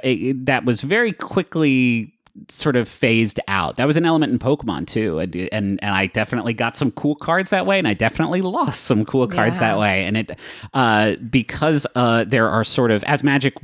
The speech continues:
Speaker 1: went worldwide and different countries have, like, different extremely strict gambling laws, that, that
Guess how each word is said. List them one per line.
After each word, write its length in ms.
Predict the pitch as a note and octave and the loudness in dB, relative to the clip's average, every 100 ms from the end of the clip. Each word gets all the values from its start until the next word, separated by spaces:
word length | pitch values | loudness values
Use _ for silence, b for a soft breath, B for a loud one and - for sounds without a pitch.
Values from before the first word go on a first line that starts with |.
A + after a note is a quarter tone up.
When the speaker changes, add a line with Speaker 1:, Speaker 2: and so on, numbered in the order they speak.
| D3 | -8
Speaker 1:
went 580 | B2+ A#2+ B2 A2+ - - | -4 0 2 0 -2 -8
worldwide 840 | A#2 B2 A2 G#2 A2+ A#2 G#2+ G2 | -2 0 0 2 2 4 2 2
and 180 | G2 G2 | 2 2
different 260 | G2+ A2 G2+ | 0 -4 0
countries 380 | A2 G2 G#2 - | 0 2 0 0
have, 160 | F#2 | -2
like, 220 | F2+ F2 | 0 -2
different 360 | A2 G#2 G2+ F#2+ | -2 0 0 -2
extremely 600 | - - - G#2+ A2 A2 | -4 -6 -2 0 2 0
strict 400 | - A2 G2 - | -2 -6 -6 -8
gambling 440 | F#2+ G2+ A#2+ C3 | -6 -2 0 2
laws, 360 | B2+ B2+ B2+ A#2+ | 2 0 0 -2
that, 220 | F#2+ - - | -8 -8 -8
that 460 | G2+ F2+ - - | -4 -4 -4 -14